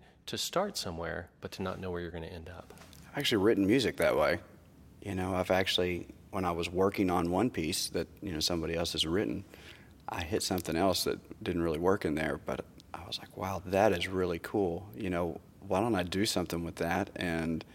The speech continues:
Speaker 2: so I've gone from practicing one piece to, uh, to writing a piece of music. And, uh,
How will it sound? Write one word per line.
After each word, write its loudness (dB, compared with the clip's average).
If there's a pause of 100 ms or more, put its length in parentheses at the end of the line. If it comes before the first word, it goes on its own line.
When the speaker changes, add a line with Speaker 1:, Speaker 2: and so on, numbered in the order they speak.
(360)
Speaker 2:
so 4
I've 2
gone 4
from -4
practicing 0
one -2
piece -2
to, -2
uh, 0 (420)
to -4
writing 2
a -6
piece -4
of -6
music. -6 (520)
And, -6
uh, -6